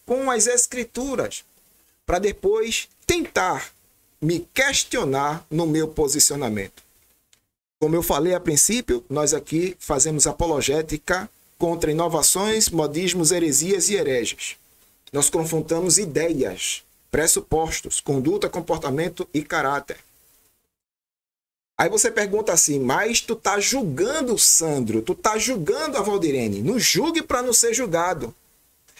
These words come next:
Mas, lógico, eu não tô julgando para ser julgado.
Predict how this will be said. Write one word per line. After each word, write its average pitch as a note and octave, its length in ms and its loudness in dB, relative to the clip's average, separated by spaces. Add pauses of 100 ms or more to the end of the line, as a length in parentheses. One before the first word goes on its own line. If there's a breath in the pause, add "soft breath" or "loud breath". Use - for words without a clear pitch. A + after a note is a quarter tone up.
(140 soft breath)
Mas, D#3+ 300 2
lógico, B2+ 600 -2 (480)
eu A3 120 2
não C#4 100 -2
tô C#4+ 420 0
julgando E3 1200 0 (140)
para D#3+ 220 0
ser D3 240 4
julgado. A2 760 -2